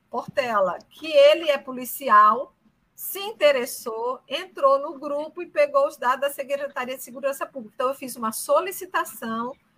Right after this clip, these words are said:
para a Secretaria de Saúde, de Segurança Pública, né? Só falo saúde, fornecer esses dados. Forneceram sem problemas. Agradeço muito à Secretaria de Segurança Pública.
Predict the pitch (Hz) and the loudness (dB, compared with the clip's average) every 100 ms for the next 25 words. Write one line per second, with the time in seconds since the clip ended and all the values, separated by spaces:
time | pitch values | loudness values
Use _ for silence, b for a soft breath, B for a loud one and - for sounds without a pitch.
0 | - 247 - 247 262 240 214 226 233 - | -6 -4 -2 -2 -4 -2 -2 -2 -6 -6
1 | - 196 226 226 _ 185 190 202 202 202 | -4 -2 -4 -10 _ -14 -12 -8 -8 -6
2 | 190 190 180 175 160 _ _ _ _ _ | -6 -4 -4 -6 -12 _ _ _ _ _
3 | - - 214 226 226 214 254 294 262 226 | -20 -8 -2 -2 -2 -4 -6 -6 -4 -6
4 | - 170 180 220 - 202 - 262 339 - | -4 -4 -2 -4 -2 -2 4 2 2 -2
5 | 233 180 156 - - _ _ _ _ _ | -2 -4 -12 -18 -20 _ _ _ _ _
6 | _ - _ _ - - 269 311 311 - | _ -20 _ _ -20 -2 2 2 0 -2
7 | 302 311 381 381 330 311 311 233 - _ | 0 0 -4 -2 4 6 4 0 -16 _
8 | - 294 - 302 311 320 311 311 - 320 | -4 -2 0 -2 0 2 2 2 -8 -8
9 | 403 311 254 254 233 240 226 247 240 330 | -8 -8 -6 -4 -6 -6 -2 -2 0 -4
10 | - 311 285 285 370 415 254 233 233 240 | -4 -12 -10 -4 -2 -2 -6 -6 -6 -6
11 | 220 208 214 190 - 208 202 196 202 185 | -2 -2 -4 -10 -12 -4 -2 -2 -4 -8
12 | 175 220 - - | -14 -18 -20 -20